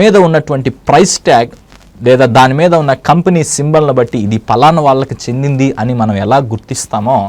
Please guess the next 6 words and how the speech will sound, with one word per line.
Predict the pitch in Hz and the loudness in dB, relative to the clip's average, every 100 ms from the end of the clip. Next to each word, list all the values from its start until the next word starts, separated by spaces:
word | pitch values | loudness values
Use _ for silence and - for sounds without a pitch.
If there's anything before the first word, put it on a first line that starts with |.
| - - - - - 120 | -10 -20 -20 -20 -10 -2
అదే | 147 214 180 | 4 4 4
రీతిగా | - 117 107 123 - _ _ _ 139 | 0 -6 -4 -4 -10 _ _ _ 0
పాత | 175 196 202 | 0 2 0
నిబంధన | 180 165 143 127 123 | 2 2 2 2 2
కాలం | 117 120 117 | 2 2 0
నుండి | 127 151 | 2 0